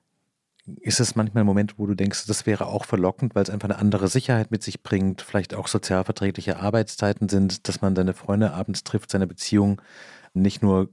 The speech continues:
kurz am Mittag sieht und halt vielleicht auch nicht so aneinander vorbeilebt? Also gibt es diese Versuchung für dich, bürgerliches Leben?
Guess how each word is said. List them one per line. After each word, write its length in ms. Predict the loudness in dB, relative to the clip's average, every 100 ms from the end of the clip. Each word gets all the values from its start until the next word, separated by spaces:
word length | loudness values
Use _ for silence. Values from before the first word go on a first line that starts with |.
| -8
kurz 300 | -2 0 0
am 100 | 0
Mittag 380 | 0 0 -2 -2
sieht 340 | -2 -2 -2 -10 -20 -20 _ _
und 220 | 0 0
halt 120 | 0 -6 -6
vielleicht 320 | -2 -2 -2
auch 80 | -4
nicht 160 | -2
so 80 | -2
aneinander 260 | 0 2 2
vorbeilebt? 640 | 0 -2 -4 0 0 0
Also 160 | -4
gibt 320 | -6 -10 -8 -4
es 80 |
diese 180 | -2 -2
Versuchung 480 | 0 -2 -2 -2 -2
für 120 | 0
dich, 300 | 0 -2 -6 -18 0
bürgerliches 580 | 2 4 2 0 -2
Leben? 380 | -4 -2 0 0